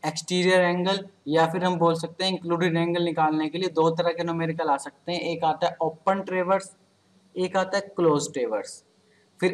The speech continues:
इनमें एरर भी हो सकता है, ठीक है, तो error की अभी बात नहीं करते, आगे है वो error कैसे हम remove करेंगे। अभी ये मान के चलते हैं कि error zero है।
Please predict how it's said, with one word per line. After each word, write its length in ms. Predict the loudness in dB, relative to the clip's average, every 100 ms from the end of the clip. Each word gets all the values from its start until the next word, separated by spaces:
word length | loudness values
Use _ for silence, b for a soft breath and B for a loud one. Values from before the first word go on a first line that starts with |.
| 0
इनमें 280 | 0 0
एरर 460 | 0 4 4 6 6
भी 120 | 4
हो 120 | 0 -2
सकता 340 | -8 -10 -8
है, 100 | -10 -14 _ _ _ _ _
ठीक 240 | -6 -4 -2
है, 120 | -2 -4 -16 _ 2
तो 180 | 6 6
error 260 | 6 4 4
की 120 | 2
अभी 140 | 0 2
बात 240 | 2 2 -2
नहीं 100 | -2
करते, 260 | 0 2
आगे 280 | 4 4 2
है 120 | 2 2
वो 140 | 2
error 280 | 2 0 -2
कैसे 260 | -4 -4 -6
हम 140 | -4
remove 280 | -4 -4 -4
करेंगे। 360 | -4 -4 -4 -2
अभी 180 | -4 -4
ये 120 | -2
मान 260 | -2 -2 -4
के 80 | -8
चलते 320 | -6 -6 -8
हैं 100 | -8
कि 100 | -8 -4
error 320 | 0 0 -2
zero 360 | -4 -6 -6 -6
है। 100 | -8